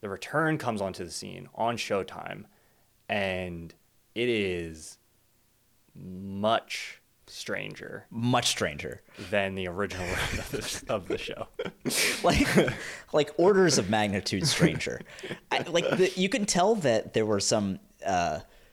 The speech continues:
Speaker 2: there were some, like, strange things that David Lynch wanted to do in the, in the original run, but either he was confined by T V, like the, like you were saying, the constraints of T V, or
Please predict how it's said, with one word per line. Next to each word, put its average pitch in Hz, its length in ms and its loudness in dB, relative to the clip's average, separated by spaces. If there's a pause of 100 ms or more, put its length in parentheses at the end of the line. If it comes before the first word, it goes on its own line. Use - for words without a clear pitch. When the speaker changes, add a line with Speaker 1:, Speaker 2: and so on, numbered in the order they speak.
(680)
Speaker 2:
there 147 140 4
were 139 60 6
some, 147 180 2
like, 147 180 0
strange 123 480 4
things 101 380 2
that 90 160 0
David 90 240 0
Lynch 92 240 0
wanted 85 280 0
to - 100 -4
do 85 360 0 (300)
in 92 200 -2
the, 78 340 -2 (140)
in 107 120 0
the 92 80 4
original 92 340 2
run, 95 280 4
but 87 220 0
either 98 460 2
he 104 120 -4
was 107 140 2
confined 95 500 0
by 80 180 0
T 80 260 -6
V, - 260 -10 (120)
like 95 220 -2
the, 73 260 -4 (120)
like 110 160 0
you 104 80 -4
were 87 60 -2
saying, 87 400 0
the 73 280 -2 (540)
constraints 110 560 0
of 87 120 -8
T 107 200 -2
V, 101 380 -2 (440)
or 104 480 4